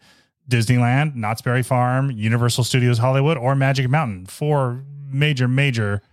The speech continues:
uh, theme parks. But there are some other smaller ones, too, and great water parks and so forth.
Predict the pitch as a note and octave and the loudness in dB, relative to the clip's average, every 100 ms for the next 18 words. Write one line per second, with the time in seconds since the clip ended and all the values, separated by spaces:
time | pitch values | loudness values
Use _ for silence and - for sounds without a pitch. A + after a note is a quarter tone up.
0 | _ - B2+ A#2 - D#3 A2+ F#2+ - D#3+ | _ -2 0 0 0 0 2 -2 -6 -2
1 | A#3 A3 G3+ G3+ G3+ F#3 F3 - F3+ F3+ | 2 2 2 2 2 2 -2 0 0 0
2 | - D#3 E3 - F3 F#3+ A2 A2 F3+ B2+ | 0 0 0 0 2 2 0 -2 -2 -2
3 | F#2+ G2+ - _ _ G#2+ A#2 A2+ A#2+ A#2+ | -2 -8 -12 _ _ -2 -2 0 0 2
4 | G#2 G2+ F#2 - G2 - F#2 G#2 F#2 | 0 -2 -4 -8 -6 -4 -6 -6 -12